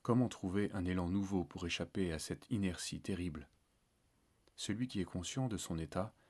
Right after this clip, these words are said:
n'a qu'un seul recours, la supplication. Comme le disait Dieu à Zacharie, «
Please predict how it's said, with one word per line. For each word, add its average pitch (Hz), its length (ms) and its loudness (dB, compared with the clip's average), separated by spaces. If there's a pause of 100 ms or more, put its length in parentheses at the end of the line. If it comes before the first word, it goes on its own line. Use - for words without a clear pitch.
(360)
n'a 85 100 -2
qu'un 101 180 0
seul 90 200 0
recours, 78 540 -6 (680)
la - 100 0
supplication. 82 680 -4 (2000)
Comme 95 180 4
le 95 60 6
disait 95 280 2
Dieu 101 220 0
à 87 60 2
Zacharie, « 85 500 -2